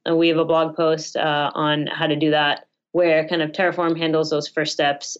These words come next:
and then, uh, Bolt handles the second steps. Another thing we're actively working on is a more dynamic inventory where you can just kind of plug into a Terraform state file, um, and do all of your day two management things.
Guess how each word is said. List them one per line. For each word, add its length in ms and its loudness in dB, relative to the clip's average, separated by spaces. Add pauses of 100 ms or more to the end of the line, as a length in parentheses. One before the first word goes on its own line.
and 160 -2
then, 340 0
uh, 220 -2
Bolt 340 0
handles 380 0
the 100 -2
second 300 -2
steps. 420 -2 (300)
Another 320 2
thing 240 0
we're 100 2
actively 480 -2
working 440 -2
on 280 0 (120)
is 500 0 (300)
a 80 2
more 260 4
dynamic 540 0
inventory 600 2
where 220 2
you 200 2
can 180 2
just 400 -4 (380)
kind 100 -2
of 120 -6
plug 240 2
into 420 2
a 160 2
Terraform 440 -2
state 240 -2
file, 440 0
um, 440 -4 (360)
and 220 2
do 280 4
all 180 2
of 80 0
your 320 2
day 300 -2
two 180 2
management 480 0
things. 360 0